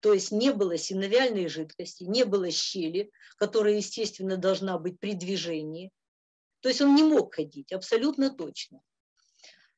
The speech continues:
Ну, честно говоря, спустя какое-то время я все-таки попросила, менеджер сделал повторное исследование, прислал мне эти снимочки по вайберу. Появилась тоненькая щель, благодаря чему больной начал ходить.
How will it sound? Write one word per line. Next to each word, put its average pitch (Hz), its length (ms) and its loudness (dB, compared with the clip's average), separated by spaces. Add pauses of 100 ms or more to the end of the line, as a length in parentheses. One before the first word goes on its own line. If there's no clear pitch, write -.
(140)
Ну, 247 280 0
честно 233 300 -2
говоря, 202 560 -2
спустя 196 420 -8
какое-то 180 460 -2
время 190 360 -4
я 175 120 -4
все-таки 175 360 -14
попросила, 170 760 -6
менеджер 165 640 -6
сделал 156 540 -2
повторное 147 640 -10
исследование, 165 720 -8
прислал 180 500 2
мне 156 200 -2
эти 139 160 -10
снимочки 156 500 -8
по 190 160 -4
вайберу. 214 460 2 (420)
Появилась 240 760 8
тоненькая 240 680 6
щель, 170 540 0 (200)
благодаря 190 520 -2
чему 214 320 -4
больной 185 340 0
начал 170 380 -6
ходить. - 460 -12